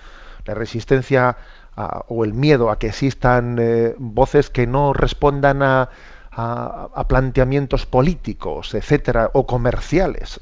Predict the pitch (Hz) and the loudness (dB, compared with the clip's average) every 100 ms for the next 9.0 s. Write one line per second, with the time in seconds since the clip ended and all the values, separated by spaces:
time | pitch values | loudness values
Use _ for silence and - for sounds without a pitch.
0 | - - - 110 110 135 151 147 156 87 | -8 -6 -6 -6 -2 0 0 -2 -2 -4
1 | 85 - - - 131 160 135 131 127 - | -4 -8 -8 -4 -2 -2 -2 -2 -4 -2
2 | 127 120 - - - - - 143 135 120 | -2 -2 -8 -16 -16 -12 -6 -2 -2 -2
3 | 113 131 123 120 101 110 127 113 113 175 | 0 2 4 2 2 2 2 0 -6 -8
4 | - - - - - - 120 120 120 120 | -10 -14 -16 -18 -10 -6 -2 0 2 2
5 | 117 113 117 117 117 123 117 117 123 123 | 2 2 2 0 0 0 -2 -2 -2 0
6 | 117 104 120 113 127 120 101 113 110 113 | -2 -2 -4 -4 -4 -4 -2 -2 0 -2
7 | - 117 117 113 - - - - 131 120 | 0 0 0 -2 -4 -20 -20 -6 -2 0
8 | 117 113 113 101 92 - 135 127 - | 0 0 0 0 -2 0 4 4 0